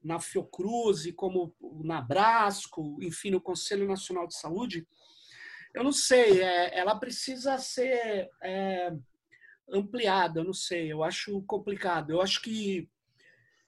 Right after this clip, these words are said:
não sei, vocês precisavam fazer, pegar cinco pontos, que nem a gente faz em outras vezes, cinco pontos dramáticos dessa lei, mostrar pras pessoas, porque, na verdade, é tanta coisa ruim que as pessoas não prestam atenção,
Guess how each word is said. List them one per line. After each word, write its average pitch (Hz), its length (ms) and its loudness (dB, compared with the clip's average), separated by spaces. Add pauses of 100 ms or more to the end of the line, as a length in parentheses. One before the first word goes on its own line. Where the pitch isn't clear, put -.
(220)
não 202 120 -10
sei, 190 320 0
vocês 190 360 -2
precisavam 214 380 -4
fazer, 202 760 2
pegar 196 300 2
cinco 240 580 -6
pontos, 190 480 2
que 208 140 -8
nem 226 100 -4
a 226 40 -4
gente 208 220 -6
faz 196 320 2
em 196 60 0
outras 180 320 -2
vezes, 170 220 0
cinco - 360 0
pontos 220 360 -4
dramáticos 190 800 0
dessa 175 320 -4
lei, 170 200 4
mostrar 190 440 0
pras 185 180 -8
pessoas, 185 580 -4 (760)
porque, 269 340 2 (760)
na 240 120 -2
verdade, 247 480 4 (260)
é 226 120 -4
tanta 285 420 -2
coisa 247 340 0
ruim 214 540 0
que 226 140 -8
as 214 140 -4
pessoas 240 320 -6
não 247 120 -4
prestam 247 360 -4
atenção, 185 640 -4